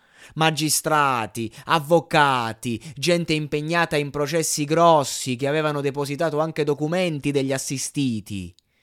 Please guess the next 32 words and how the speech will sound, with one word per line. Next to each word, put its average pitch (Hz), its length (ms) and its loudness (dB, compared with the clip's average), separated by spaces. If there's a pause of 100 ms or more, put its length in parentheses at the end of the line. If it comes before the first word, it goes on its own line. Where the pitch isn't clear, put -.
(320)
Qualità 160 540 2
di 175 160 -2
vittime, 160 560 -4
livello 160 480 2
proprio 160 240 0
cento 175 480 0
e 170 40 4
lode. 127 920 2 (560)
Nessuno 202 640 2
ha 165 40 2
mai 156 180 2
fatto 156 360 0
un 147 80 -2
lavoro 143 560 2
così, 139 480 -2 (180)
se 156 200 0
si 151 200 -2
tratta 143 460 0
di 127 140 -2
valore 160 420 4
potenziale, 151 1160 0 (260)
perché 160 320 2
con 185 180 0
questo 196 400 2
furto 143 600 0
porti 139 300 -2
a 151 80 0
casa 151 340 -2
il 135 140 -2
potere, 110 720 -4 (180)
quello 139 320 0
vero. 110 540 0